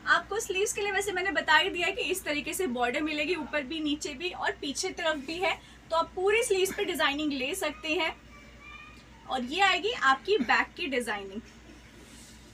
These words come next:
काफ़ी सुंदर है और अच्छी वाली, मतलब देखिए soft मसलिन होती है, पहनने में comfortable रहती है, गर्मी में आप lining लगती है लेकिन पहन सकते हैं आराम से।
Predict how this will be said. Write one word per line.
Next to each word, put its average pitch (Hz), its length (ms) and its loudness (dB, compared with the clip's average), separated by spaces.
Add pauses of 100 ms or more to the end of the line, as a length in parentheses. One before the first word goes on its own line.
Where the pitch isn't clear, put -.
(1600)
काफ़ी 269 280 0
सुंदर 339 380 0
है 349 140 4
और 359 200 4
अच्छी - 420 0
वाली, 466 260 8
मतलब 427 240 0
देखिए 427 220 -2
soft 381 420 2
मसलिन 381 400 -4
होती 370 280 -6
है, 381 120 -2
पहनने 359 380 2
में 403 140 -4
comfortable 370 500 -2
रहती 302 340 0
है, 330 120 0 (360)
गर्मी 349 340 2
में 440 160 0
आप 427 440 2
lining 370 400 4
लगती 415 300 4
है 466 80 2
लेकिन 415 260 0
पहन 330 300 2
सकते - 320 -4
हैं 220 60 -4
आराम 220 260 -2
से। 226 220 -2